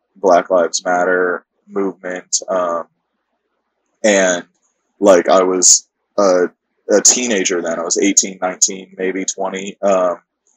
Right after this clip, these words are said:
and that was just, like, our first experience. And then we've had to watch video after video of it. And it's not going away until we basically create s-, a new world. And, uh,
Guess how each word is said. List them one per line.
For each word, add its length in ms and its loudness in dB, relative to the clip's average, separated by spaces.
and 400 0
that 200 8
was 160 4
just, 160 2
like, 160 2
our 160 2
first 300 0
experience. 640 -2
And 80 -6
then 120 -8
we've 160 -6
had 140 0
to 60 -2
watch 320 0
video 340 0
after 240 -2
video 460 -2
of 140 -2
it. 180 -4
And 100 0
it's 220 4
not 380 0
going 300 -4
away 500 2
until 560 2
we 440 -2
basically 520 2
create 640 2
s-, 300 0
a 140 4
new 260 0
world. 540 2
And, 420 0
uh, 420 6